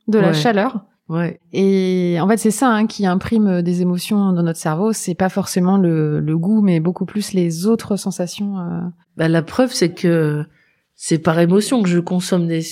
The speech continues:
Speaker 1: Mm.
Speaker 2: sucreries ou des pâtisseries ou des choses
Speaker 1: Mm.
Speaker 2: un peu dans le champ du sucré.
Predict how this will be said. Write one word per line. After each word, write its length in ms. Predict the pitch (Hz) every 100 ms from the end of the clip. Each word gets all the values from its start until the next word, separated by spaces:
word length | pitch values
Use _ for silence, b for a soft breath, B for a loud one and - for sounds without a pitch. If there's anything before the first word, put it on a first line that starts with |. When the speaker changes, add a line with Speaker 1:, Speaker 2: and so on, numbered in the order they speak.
| -
Speaker 1:
Mm. 140 | 214 226
Speaker 2:
sucreries 540 | - 180 175 170 202
ou 60 | 185
des 100 | 160
pâtisseries 720 | 165 170 175 170 - 190 190
ou 180 | 185 156
des 120 | 151
choses 240 | 156 - 165
Speaker 1:
Mm. 40 |
Speaker 2:
un 40 |
peu 120 | 165 170
dans 120 | 160
le 60 | 151
champ 140 | 170
du 100 | 160
sucré. 400 | 160 - 208 240